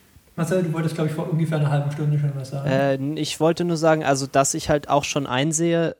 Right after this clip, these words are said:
Speaker 2: dass mir halt so ein bisschen auch vielleicht der kulturelle Hintergrund fehlt, weil ich glaube, so dieses ganze,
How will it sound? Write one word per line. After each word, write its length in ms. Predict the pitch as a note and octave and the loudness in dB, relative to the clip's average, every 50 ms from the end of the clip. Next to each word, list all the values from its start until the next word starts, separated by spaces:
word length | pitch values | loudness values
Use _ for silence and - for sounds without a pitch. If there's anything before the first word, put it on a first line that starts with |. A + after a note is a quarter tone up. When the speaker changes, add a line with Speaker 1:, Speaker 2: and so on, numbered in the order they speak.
| _ _ - - | _ _ -12 -2
Speaker 2:
dass 460 | - - C3 C#3 - - - - - _ _ _ _ | 2 2 2 2 2 0 -4 -6 -8 _ _ _ _
mir 280 | - C#3+ D3 D#3 E3 D3 | -2 0 2 2 4 4
halt 220 | D#3+ D3+ D3 C#3+ | 4 4 4 2
so 100 | - - | 0 -4
ein 100 | D3 C#3 | -2 -2
bisschen 420 | C3+ E3 D#3+ - - - D3+ C#3 - | 0 -2 -2 -2 -2 -2 -4 -2 0
auch 200 | C3 C#3 - - | 0 0 0 -2
vielleicht 440 | - - C#3 C3+ C3+ C3 - - - | -6 -2 2 2 2 2 0 -2 -6
der 80 | C3+ | -6
kulturelle 500 | B2 - - C#3+ C#3 - C#3 C3+ C3 C3 | -2 0 0 0 0 0 -2 0 0 0
Hintergrund 520 | C#3+ D#3 F3 F3 F#3 E3+ D3+ - C3 B2+ A#2 | 0 -2 -2 0 -2 -2 -2 -2 -4 -4 -2
fehlt, 240 | - B2+ A#2+ A#2+ - | 0 0 0 0 2
weil 100 | B2+ B2 | 2 2
ich 100 | B2+ - - | 2 2 2
glaube, 240 | C#3+ C3+ C#3+ D3 D3 | 2 2 4 2 0
so 120 | C3 C#3+ | -4 -4
dieses 380 | C3 - C#3+ C#3 C3+ C3 A#2+ - | -4 -4 -4 -4 -2 -2 -2 0
ganze, 440 | - C3+ C#3 D#3 - - D#3 D#3 | 2 2 2 2 0 -2 -2 -2